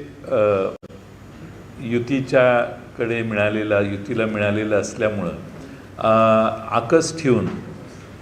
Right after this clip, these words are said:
किंवा बदल्याची भावना घेऊन किंवा जुन्या केसेस उलगडून त्यांच्या मागे लागण्याचं काम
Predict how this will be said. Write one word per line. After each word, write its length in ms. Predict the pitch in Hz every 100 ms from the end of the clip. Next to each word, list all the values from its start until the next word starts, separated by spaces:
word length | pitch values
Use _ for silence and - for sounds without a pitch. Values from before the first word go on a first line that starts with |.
| - - -
किंवा 680 | 123 117 123 127 127 123 113 - - -
बदल्याची 640 | 110 113 110 131 123 143
भावना 340 | 117 110 110 110
घेऊन 360 | 101 98 82 73 - - - - - - -
किंवा 300 | 110 120 123
जुन्या 420 | 110 117 127 135
केसेस 540 | 131 123 113 135 -
उलगडून 640 | 123 110 120 123 127 127
त्यांच्या 340 | 120 110 110 120
मागे 360 | 110 104 120
लागण्याचं 440 | 113 107 110 110 123
काम 260 | - 92